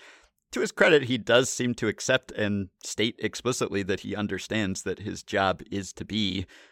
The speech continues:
a punching bag to some extent, that he is just the cushion who is providing cover for his bosses, the owners,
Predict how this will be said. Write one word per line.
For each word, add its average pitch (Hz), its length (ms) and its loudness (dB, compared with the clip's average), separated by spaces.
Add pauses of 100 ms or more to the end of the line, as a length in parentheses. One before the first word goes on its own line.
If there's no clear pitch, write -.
(120)
a - 60 -8
punching 101 360 -2
bag 92 380 -6 (160)
to - 100 -6
some 95 220 -6
extent, 92 420 -2 (160)
that 92 240 0
he - 220 -10
is 92 240 -8
just - 240 -10
the - 60 -10
cushion 101 500 0 (320)
who - 140 -8
is 92 120 -8
providing 95 480 0
cover 107 540 2
for 98 280 -4
his 95 160 -4
bosses, 101 540 -2
the 104 160 -2
owners, 131 480 2